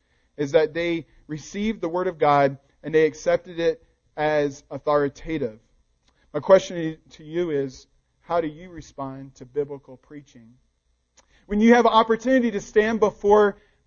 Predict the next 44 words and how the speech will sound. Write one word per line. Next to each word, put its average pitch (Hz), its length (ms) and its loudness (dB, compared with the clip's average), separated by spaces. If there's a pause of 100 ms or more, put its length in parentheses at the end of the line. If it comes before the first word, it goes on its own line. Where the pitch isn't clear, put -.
(120)
uh, 175 220 4
stand 214 480 -4
or 175 180 0
sit 214 260 0
under 202 320 -4
the 165 100 -10
preaching 196 380 -12
of 160 120 -10
God's 175 300 0
Word, 165 380 -8
how 160 240 -8
do 196 80 -6
you 185 340 -20 (560)
respond 147 760 -12
to 139 240 -20
it? 135 260 -8 (720)
Is 123 120 -20
it 135 120 -20
just 143 180 -20
a 131 60 -20
time 147 340 -20
filler? 165 340 -10 (280)
"Oh 196 60 -20
yeah, 196 180 -16
that's 180 200 -18
part 170 220 -20
of 147 60 -20
that 127 180 -20
service." 117 500 -20
You 127 80 -20
know, 127 200 -20
they 143 100 -20
always 147 300 -12
have 143 140 -8
that 135 180 -18
guy 143 180 -6
give 139 220 -8
up 139 160 -8
and 135 160 -20 (260)
give 143 140 -10
a 131 40 -8
pep - 300 -14
talk. - 340 -20 (520)
Um, 147 400 -2